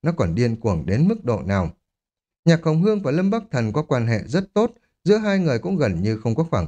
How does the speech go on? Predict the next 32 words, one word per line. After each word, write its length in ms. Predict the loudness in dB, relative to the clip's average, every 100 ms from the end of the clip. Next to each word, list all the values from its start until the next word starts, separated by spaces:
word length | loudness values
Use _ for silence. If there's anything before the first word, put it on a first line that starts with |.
| -2
cách, 140 | -2 -4 _ _ 0
nên 200 | 2 2
tất 180 | 0 0
nhiên 180 | 0 0
là 120 | 0
nàng 240 | 0 0
hiểu 220 | 0 -2
được 220 | 0 -2 -2
sự 180 | -4 -2
hấp 140 | 0
dẫn 200 | 0 2
mạnh 180 | 2 0
mẽ 220 | 0 0 0
của 80 | 0
hắn. 280 | 0 0 0 _ _ _ _ 2
Nhưng 200 | 2 4
thực 200 | 0 0
sự 260 | -2 -2 -2
thì 220 | 0 0
cảm 220 | 0 -2
xúc 160 | -2 -2
của 100 | 0
nàng 240 | 0 0
đối 100 | 0
với 120 | 0
hắn 240 | 0 0 0
chỉ 120 | -2
đơn 280 | 0 0 0
thuần 240 | 0 -2 -2 _ _
là 180 | 0 0
thưởng 260 | 2 -2 0
thức, 260 | 0 -2